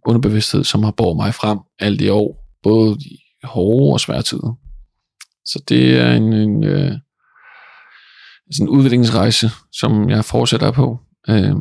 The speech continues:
jeg kan ikke lide stilstand, hvad hedder sådan noget? Stiltilstand, hvad man kalder det.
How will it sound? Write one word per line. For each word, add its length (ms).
jeg 140
kan 80
ikke 100
lide 160
stilstand, 440
hvad 100
hedder 100
sådan 120
noget? 140
Stiltilstand, 720
hvad 120
man 120
kalder 160
det. 80